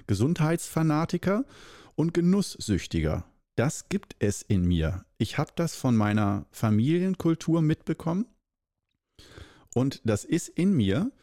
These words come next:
und damit muss ich arbeiten. Das ist ganz klassisch Yin und Yang. Genusssucht ist ganz klassisch Pizza, Döner, Biergarten und auch wirklich nicht ein halbes Bier trinken, sondern dass, wenn das erstmal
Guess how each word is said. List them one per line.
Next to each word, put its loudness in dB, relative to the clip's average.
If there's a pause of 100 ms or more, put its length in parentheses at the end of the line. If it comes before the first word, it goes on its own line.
(140)
und -2
damit 0
muss 0
ich -6
arbeiten. 0
Das -2
ist -4
ganz 0
klassisch -2
Yin 2
und 0
Yang. 0
Genusssucht 0
ist -4
ganz 0
klassisch -2 (460)
Pizza, 0
Döner, 2
Biergarten 0 (640)
und -2
auch -2
wirklich 0
nicht -4
ein 0
halbes 0
Bier -2
trinken, -2
sondern 0
dass, -4
wenn 0
das -2
erstmal 0